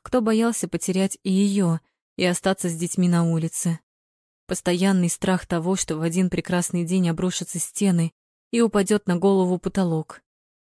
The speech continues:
Это была Россия. Только Сергей не узнавал этот город.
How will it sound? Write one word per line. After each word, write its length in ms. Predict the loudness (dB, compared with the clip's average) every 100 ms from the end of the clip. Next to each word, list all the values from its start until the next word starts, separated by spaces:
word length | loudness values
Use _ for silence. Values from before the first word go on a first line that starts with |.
| _ -10
Это 160 | -6 -2
была 280 | 0 2 2
Россия. 680 | 0 0 0 0 0 -2 _ _ _ _ _ _ -4
Только 260 | -2 0 0
Сергей 380 | 0 2 2
не 140 | 2 2
узнавал 440 | 0 0 2 0
этот 220 | 0 -4
город. 480 | -4 -2 -2 -6 -10